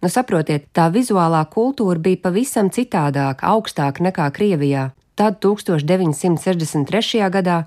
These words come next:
ienāca Seleckis un Freimans ar savu poetisko skatienu uz zvejniekiem. Es pēc tam pieliku tam ekrānam filozofisku, tādu varbūt ebreju kultūrai raksturīgu bībelisku skatienu, un viss tas kopā, vizuāla kultūra,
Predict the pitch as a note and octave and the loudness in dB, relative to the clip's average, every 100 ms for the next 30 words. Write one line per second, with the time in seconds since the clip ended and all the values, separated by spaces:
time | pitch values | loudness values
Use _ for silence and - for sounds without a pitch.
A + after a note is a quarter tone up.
0 | - - E3+ D3+ C3 - D#3 D3 G3 - | -4 0 2 2 -2 -4 0 2 0 -2
1 | - - D3+ C3 F3 F#3+ A3 G#3+ F#3+ D3+ | -8 -2 -2 0 0 2 2 2 0 -4
2 | - E3+ D#3 - F#3+ E3 D#3+ - D3 - | -4 -2 -2 0 0 0 -4 -6 -6 -2
3 | E3 E3+ F3+ C#3 C3+ B2 C#3+ G3 A3 G3+ | -4 0 0 2 0 -2 0 2 2 0
4 | - F3+ E3 - _ - G3+ - A3+ - | 0 -2 -2 -6 _ -4 -4 -2 -4 0
5 | A#3 G#3+ - A3+ A#3 G3+ - F#3+ G#3 G#3+ | -2 -2 -2 0 2 0 0 0 2 2
6 | G3 F#3 F#3 F3+ - - A#3+ G3+ D#3+ D3 | 0 2 2 0 0 0 2 2 2 2
7 | C#3+ D3 - - D#3 C#3+ D#3+ D3+ D#3 D3 | 0 -4 -4 0 0 0 -2 0 0 -2
8 | - _ D#3 F#3+ G3 F#3 D3 - E3 F3+ | -8 _ 2 2 2 2 0 0 -2 0
9 | F#3+ D#3 D3+ C#3+ D#3+ F#3 - E3 D3+ C3+ | 0 0 2 2 0 -2 -2 0 0 0
10 | C#3 G3+ G#3 E3+ C#3+ - - - E3 E3 | 0 2 2 2 0 -6 -8 -2 -2 0
11 | E3 C#3 C#3 - - D3+ D#3 G#3 - D#3+ | 0 0 -2 -8 -2 0 2 0 -2 -4
12 | - F3 G3+ G3+ F3+ E3 _ - F#3 G#3 | -2 0 0 0 -2 -2 _ 0 2 4
13 | E3 C#3 C3+ - D#3 F3+ - G#3+ G3+ | 2 2 0 -2 -2 0 0 2 2